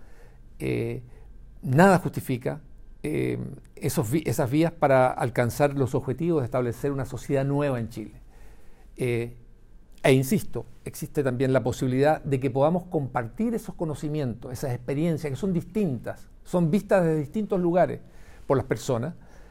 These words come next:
Eh, hay que escucharlas a ellas para poder transmitirlas a las nuevas generaciones, para que, como siempre se dice, <laughs> Chile, en este caso, no vuelva a repetir esos pasos.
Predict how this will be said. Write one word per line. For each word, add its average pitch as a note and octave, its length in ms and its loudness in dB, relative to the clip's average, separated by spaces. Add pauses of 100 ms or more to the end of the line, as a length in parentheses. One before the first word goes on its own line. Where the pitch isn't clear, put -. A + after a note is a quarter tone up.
(240)
Eh, B2+ 440 2
hay D3+ 120 6
que F3+ 160 4
escucharlas E3 720 2
a A2 140 -2
ellas B2 300 -4 (800)
para C3+ 240 6
poder C#3+ 400 6 (440)
transmitirlas C3+ 600 2
a E3 40 6
las D3 100 0
nuevas D3+ 220 -2
generaciones, C3 500 -6 (460)
para C3 200 4
que, C3 180 0
como A#2 200 -6
siempre F3+ 340 0
se D#3 120 -2
dice, E3 300 -2 (400)
<laughs> - 380 -16
Chile, D3+ 580 0
en A#2+ 60 -6
este A#2+ 200 -2
caso, B2 400 4
no C3 180 4
vuelva C#3 480 4
a B2 500 0
repetir A#2+ 400 -4
esos - 200 -8
pasos. - 340 -2